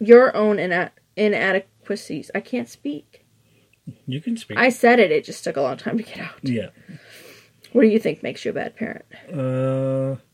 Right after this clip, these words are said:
Speaker 2: yeah.
Speaker 1: In this day and age, having children. <laughs> Um, <laughs>
Speaker 2: Um, what makes, what makes a person a bad parent?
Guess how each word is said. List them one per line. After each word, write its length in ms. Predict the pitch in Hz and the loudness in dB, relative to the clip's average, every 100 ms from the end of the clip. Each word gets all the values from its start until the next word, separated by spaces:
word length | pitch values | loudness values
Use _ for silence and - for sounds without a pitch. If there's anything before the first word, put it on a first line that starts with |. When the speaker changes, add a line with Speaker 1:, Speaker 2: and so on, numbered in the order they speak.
| _ - | _ -10
Speaker 2:
yeah. 260 | 147 196 123 | -8 -6 0
Speaker 1:
In 180 | 240 226 | 2 2
this 140 | 233 | 0
day 160 | 269 269 | -2 -4
and 100 | 285 | -4
age, 160 | 285 | -8
having 320 | 294 - 233 | -8 -8 -8
children. 340 | 226 - - - | -10 -12 -14 -8
<laughs> 60 | 320 - 370 220 226 - _ 180 - 202 190 - - - | -8 -4 -4 -6 -10 -16 _ -6 -4 -4 -6 -12 -16 -2
Um, 500 | 214 208 208 302 254 226 - - | 2 4 4 4 2 -4 -10 -8
<laughs> 460 | 240 277 190 175 - _ _ _ - | -2 0 0 -4 -12 _ _ _ -4
Speaker 2:
Um, 640 | 139 135 131 131 131 120 _ _ _ _ _ _ _ _ _ _ _ _ | 0 2 2 -2 -6 -10 _ _ _ _ _ _ _ _ _ _ _ _
what 200 | 139 147 | -8 -4
makes, 500 | 147 143 - - - _ _ _ | -2 -4 -8 -16 -20 _ _ _
what 200 | 131 123 | -10 -8
makes 260 | 156 143 - | -6 -8 -8
a 40 | |
person 420 | - 139 131 117 127 | -8 0 0 0 -6
a 60 | |
bad 460 | 113 107 110 113 - | -8 -8 -8 -10 -14
parent? 420 | - 110 92 - | -12 -10 -10 -16